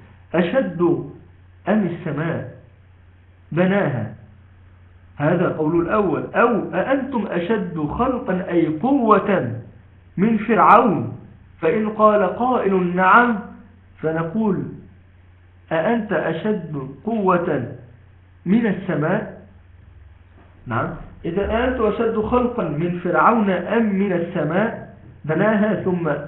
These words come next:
ذكر الله جل وعلا صفات هذه السماء. تمام؟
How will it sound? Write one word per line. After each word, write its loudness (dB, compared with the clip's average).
ذكر -2
الله 4
جل 0
وعلا 2
صفات -4
هذه -4
السماء. -6
تمام؟ -2